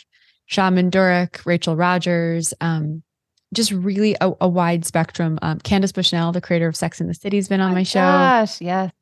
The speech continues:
Speaker 1: Yeah. Yeah. Ben Higgins, The Bachelor. Like,
Speaker 2: Oh,
Speaker 1: I've had
Speaker 2: yeah.
Speaker 1: a really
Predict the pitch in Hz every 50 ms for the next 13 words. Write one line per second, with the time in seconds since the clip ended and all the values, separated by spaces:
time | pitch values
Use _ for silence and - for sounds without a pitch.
0 | _ _ - 254 247 226 208 202 208 214 - - _ - 220 220 220 208 202 190
1 | 185 175 175 - 196 196 196 208 214 208 196 202 196 190 175 180 165 202 220 233
2 | 233 226 - - 220 214 214 208 202 202 - - 185 196 202 202 202 208 208 220
3 | 240 240 208 175 156 160 165 - _ _ - - _ _ _ -